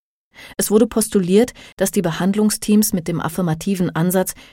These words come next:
den jungen Menschen kritiklos und ohne Reflexion zu medizinischen Behandlungen verhelfen würden. Dies könne dazu führen,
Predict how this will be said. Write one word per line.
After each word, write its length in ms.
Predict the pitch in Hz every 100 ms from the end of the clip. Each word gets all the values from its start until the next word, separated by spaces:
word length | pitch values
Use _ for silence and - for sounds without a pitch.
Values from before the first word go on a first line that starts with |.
| -
den 140 | 185 180
jungen 260 | 180 202
Menschen 380 | 170 180 - 196
kritiklos 840 | - 165 202 208 214 190 226 - -
und 220 | 175 -
ohne 280 | 180 208 220
Reflexion 680 | 196 - 165 - 170 170 196
zu 140 | -
medizinischen 680 | 180 165 160 185 180 180 180
Behandlungen 540 | 180 175 160 147 143
verhelfen 500 | - 143 143 131 151
würden. 300 | 143 120 139 - _ _ _ _ _ - - -
Dies 220 | 208 -
könne 280 | - 202 214
dazu 260 | 202 -
führen, 440 | 175 - 190 214